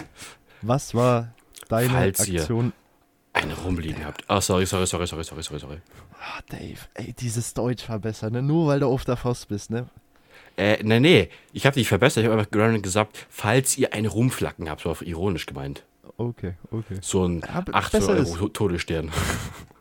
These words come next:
Speaker 1: Nee. Was war deine Aktion der Woche? Hast du eine?
Speaker 2: Der, der kostet echt, aber der ist voll hässlich. Warte mal. <laughs>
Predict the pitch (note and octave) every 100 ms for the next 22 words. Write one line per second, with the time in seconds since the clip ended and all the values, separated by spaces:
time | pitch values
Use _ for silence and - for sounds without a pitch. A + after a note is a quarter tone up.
0 | _ _ _ _ _ _ - G#2 G2 -
1 | - - - - _ _ _ _ _ _
2 | _ _ - B2 - A#2+ A2+ A2+ G#2+ -
3 | A#2+ G#2+ F#2+ F2+ F2 - _ - - G#2+
4 | D#3+ D3+ F3 F3 - - - _ _ -
5 | - - - - - - F2 - - E2
6 | F2 F#2 - - G#2 F2+ B2 F#3+ A#3+ G3+
7 | G#2+ - - _ _ _ _ _ - F2+
8 | F2 D#2+ - _ _ _ - - - -
9 | - A#2+ A#2 A#2